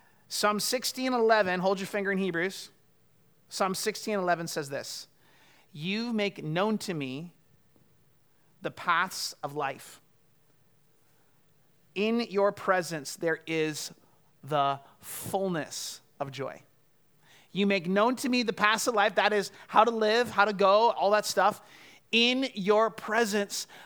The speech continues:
there is fullness of joy. At your right hand are pleasures forevermore. Back in college, I was sitting with my roommate, Mark, and, uh, well,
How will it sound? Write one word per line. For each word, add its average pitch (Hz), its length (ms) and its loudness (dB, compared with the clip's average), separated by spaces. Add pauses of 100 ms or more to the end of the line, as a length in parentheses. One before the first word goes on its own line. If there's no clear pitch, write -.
there 196 260 -2
is 196 380 2 (260)
fullness 220 880 0
of 156 140 -8
joy. 143 340 -4 (880)
At 185 160 4
your 196 120 4
right 185 300 2
hand 196 400 0
are 175 160 4
pleasures 180 920 -2 (300)
forevermore. 165 800 -2 (640)
Back 180 180 0
in 214 100 -2
college, 196 600 0 (520)
I 165 80 -4
was 165 120 -2
sitting 190 260 -4
with 170 140 -6
my 175 80 2
roommate, 165 440 -2
Mark, 151 400 -4 (360)
and, 156 200 -4
uh, 143 160 2
well, 165 260 -2